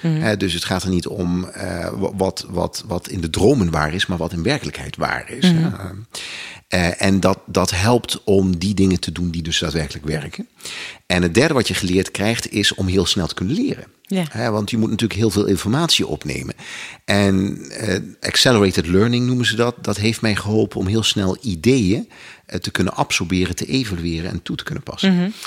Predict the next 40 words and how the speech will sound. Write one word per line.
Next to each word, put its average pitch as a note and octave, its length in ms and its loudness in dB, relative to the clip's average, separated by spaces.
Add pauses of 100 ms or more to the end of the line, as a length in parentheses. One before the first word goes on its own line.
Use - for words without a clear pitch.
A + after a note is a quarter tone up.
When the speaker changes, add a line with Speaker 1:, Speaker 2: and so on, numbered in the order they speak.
(480)
Speaker 2:
Dus G#2+ 180 4
de A#2+ 80 2
combinatie A2+ 600 4
van F#2+ 260 2
de E2 60 -2
sterktes - 640 0
die G2+ 120 -4
ik E2 60 -4
had G#2 360 -8
als, F2 480 -2
eh, D#2 260 -2
ingenieur, E2+ 680 -2 (180)
eh, - 640 -8
gecombineerd G2 560 -2
met F2+ 140 -4
de F2+ 60 -10 (160)
passie G2 380 0
die F2 180 -8
ik - 100 -8
had F2+ 280 -4
voor F2 320 -2 (200)
high F#2+ 160 0
performance, B2 540 -8
hè, C3 60 -6
hoe G#2 180 -4
kom G#2+ 180 -2
je E2 160 0
zo E2 100 -2 (460)
op - 80 -20
de F2 180 -2
zo E2+ 100 -2
makkelijk F#2+ 300 0
mogelijke F#2 340 2
manier F#2 160 0
van F2 140 -8 (100)
A F#2 160 -2
naar D#2+ 220 -2
B, D#2+ 40 -2 (720)
eh, G#2 140 -4 (100)
plus, - 360 4